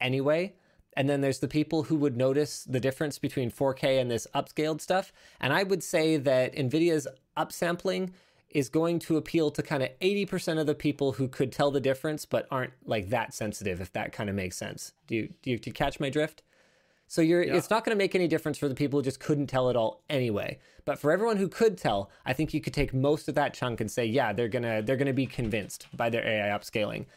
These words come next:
Speaker 1: And then the big one is, of course, R T X Voice. Now, R T X Voice absolutely diarrheaed all over itself for my stream yesterday. But I'm not gonna blame <laughs> R T X voice for that, um, because I think it might have actually been to do with the fact that I was running my R T X G P U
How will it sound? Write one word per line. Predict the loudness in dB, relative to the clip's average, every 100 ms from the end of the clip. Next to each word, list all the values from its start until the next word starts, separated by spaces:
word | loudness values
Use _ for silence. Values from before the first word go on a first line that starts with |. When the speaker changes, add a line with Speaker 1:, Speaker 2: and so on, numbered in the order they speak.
| -20 -8
Speaker 1:
And | 0 2 4
then | 2 2
the | 0
big | 2 0 2
one | 0
is, | 0 -2
of | -6
course, | -2 0 0 -4 -14 _ _
R | -2 0
T | 0
X | -2 -2
Voice. | -6 -6 -8 -16 _ _ _ _ -4
Now, | 0
R | 2
T | 2 0
X | 0
Voice | 2 2 2 -2 -2
absolutely | 0 0 -2 -2 0 0 0 0 2 0 -2 -6
diarrheaed | -2 2 2 2 2 4 4
all | 2
over | 0 0
itself | -2 0 0 0 -4 -6
for | -2
my | -2
stream | -2 -2 0 0
yesterday. | 0 -2 -2 -2 -4 -8 -20 _ -6
But | 0 2 0 -2
I'm | 0
not | 4 4 2
gonna | 0
blame | 2 4 4 2 0
<laughs> | 2
R | 0
T | 2 2
X | 2 0
voice | 0 0 0
for | 0 2
that, | 2 0 -2
um, | 0 2 2
because | -2 -2 -2
I | 0
think | 0 0
it |
might | 2 2
have | 2
actually | 0 0 0 0
been | 0 -2
to | 0
do | 0
with | 0
the | -4
fact | -2 -2 0
that | 0
I |
was | 0 0 0
running | 0 0
my | 0 0
R | -2
T | -2
X | -2 -2
G | -6
P | -2 -2
U | 0 -2